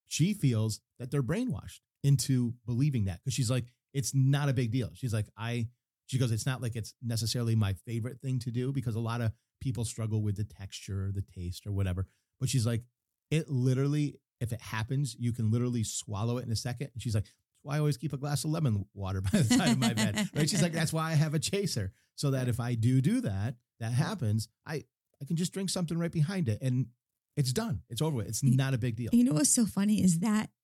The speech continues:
Speaker 2: the, the, the day that we listened to that podcast, I had a Gatorade next to the bed and you were like, "Oh my God, a Gatorade? Is that your chaser?"
Speaker 1: I'm like, "Holy shit, you brought a chaser?"
Speaker 2: <laughs>
Speaker 1: No.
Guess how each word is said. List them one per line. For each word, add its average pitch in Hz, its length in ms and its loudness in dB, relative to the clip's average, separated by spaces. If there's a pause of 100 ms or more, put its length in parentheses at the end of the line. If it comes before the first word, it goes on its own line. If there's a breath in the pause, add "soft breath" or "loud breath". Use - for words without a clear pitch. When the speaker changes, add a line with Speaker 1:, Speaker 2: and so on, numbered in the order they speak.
(140)
Speaker 2:
the, 185 320 -4 (120)
the, 180 280 0 (140)
the 185 140 -2
day 196 200 0
that 208 120 -8
we 185 80 2
listened 180 340 0
to 208 80 -4
that - 80 -6
podcast, 180 680 -6 (340)
I - 60 -6
had 196 160 4
a 185 40 0
Gatorade 180 560 4
next 165 300 2
to 165 60 -8
the 170 60 0
bed 170 400 -2 (200)
and 208 140 4
you 202 80 4
were 196 60 0
like, 190 240 2
"Oh 269 60 0
my 254 100 4
God, 254 220 2
a - 20 0
Gatorade? 262 460 0
Is 240 140 4
that - 180 0
your 277 80 0
chaser?" 277 400 4
Speaker 1:
I'm - 60 6
like, 147 100 6
"Holy 160 160 6
shit, 165 240 2
you 147 60 6
brought 143 160 4
a 131 60 4
chaser?" 269 500 0
Speaker 2:
<laughs> - 100 -18
Speaker 1:
No. 104 560 2